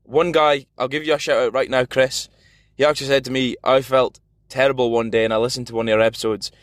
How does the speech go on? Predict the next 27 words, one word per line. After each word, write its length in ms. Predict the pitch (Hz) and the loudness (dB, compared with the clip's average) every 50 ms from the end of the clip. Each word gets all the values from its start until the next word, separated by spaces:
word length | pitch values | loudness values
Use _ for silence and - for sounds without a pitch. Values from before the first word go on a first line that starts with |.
| _ _ _ _ _ _ | _ _ _ _ _ _
and 100 | 104 117 | -6 -6
I 20 | 117 | 0
felt 220 | - 139 113 107 | 2 2 2 4
better 220 | 104 131 135 117 | 4 2 4 4
after 280 | 131 120 113 - - 101 | 4 2 0 -2 -6 -6
it." 60 | 101 | -6
And 100 | - 107 | -4 -2
I 100 | 107 110 | -2 -2
was 100 | 117 110 | 0 0
like, 240 | 120 117 110 - _ _ _ _ _ _ _ _ _ _ _ | -2 -4 -4 -8 _ _ _ _ _ _ _ _ _ _ _
"That's 260 | - 127 135 - - - _ _ _ _ - | -6 -4 -2 -4 -6 -6 _ _ _ _ -16
crazy. 560 | - - 123 143 151 151 131 117 104 95 - _ _ _ _ _ _ | -8 0 0 2 2 2 -2 -4 -6 -8 -10 _ _ _ _ _ _
I 80 | - 110 | -8 -6
cannot 280 | - - 139 147 - 87 | 0 0 0 0 2 0
believe, 520 | 127 139 143 147 143 123 117 113 - - | -2 0 0 0 0 -2 -4 -6 -10 -6
but 80 | - 107 | -2 0
I 80 | 107 110 | 0 0
can 240 | - 135 135 135 | 2 2 0 2
believe 260 | 117 127 131 127 117 117 | 2 0 -2 -2 -2 -2
now 220 | 123 120 110 95 - _ _ _ _ _ _ _ _ _ | 0 0 0 0 -2 _ _ _ _ _ _ _ _ _
that 100 | 117 117 | -4 0
my 160 | 123 135 143 | 2 2 2
message 380 | 151 160 160 160 - 139 135 | 2 2 0 0 -2 -6 -8
is, 120 | 139 135 123 _ _ _ _ | -8 -10 -10 _ _ _ _
is 160 | - 120 110 - _ _ | -6 -6 -6 -8 _ _
doing 240 | - 151 180 170 151 | -6 0 0 0 0
that." 260 | 131 110 101 - - | 2 -2 -2 -2 -6